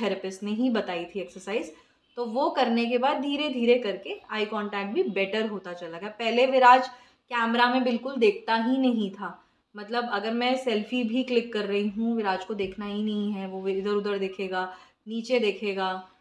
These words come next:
ऊपर नहीं देखना, आंखें उठाकर एकदम properly जैसे बच्चे देखते हैं वैसा नहीं देखना, कोई expression ही नहीं देना photo में।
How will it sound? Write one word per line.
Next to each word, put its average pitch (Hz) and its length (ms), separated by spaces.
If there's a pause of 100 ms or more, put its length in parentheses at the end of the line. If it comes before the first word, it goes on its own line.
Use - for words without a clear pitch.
(180)
ऊपर 254 340
नहीं 247 280
देखना, 208 380 (120)
आंखें 208 260
उठाकर 208 480
एकदम 202 280
properly 196 500
जैसे 196 220
बच्चे 190 280
देखते 180 300
हैं 196 60
वैसा 190 280
नहीं 202 160
देखना, 196 220
कोई 247 220
expression 247 760
ही 262 140
नहीं 247 200
देना 208 260
photo 196 340
में। 196 180